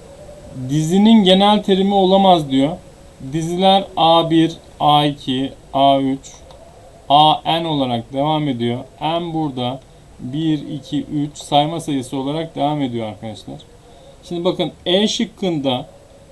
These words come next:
N yerine ben iki yazarsam sıfır oluyor. Alt tarafı sıfır yaptığı için, e, genel terimi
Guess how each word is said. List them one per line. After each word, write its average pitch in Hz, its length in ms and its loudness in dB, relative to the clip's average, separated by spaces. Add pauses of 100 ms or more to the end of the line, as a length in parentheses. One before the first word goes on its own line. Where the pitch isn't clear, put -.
(200)
N 185 280 0
yerine 170 440 0
ben 156 180 -2
iki - 280 -10
yazarsam 175 760 0 (420)
sıfır 196 380 -10
oluyor. 147 420 -4 (720)
Alt 175 300 0
tarafı 180 340 -4
sıfır 170 280 -12
yaptığı 160 420 -4
için, 151 400 -6 (720)
e, 123 260 -6
genel 175 460 -2
terimi 160 480 -4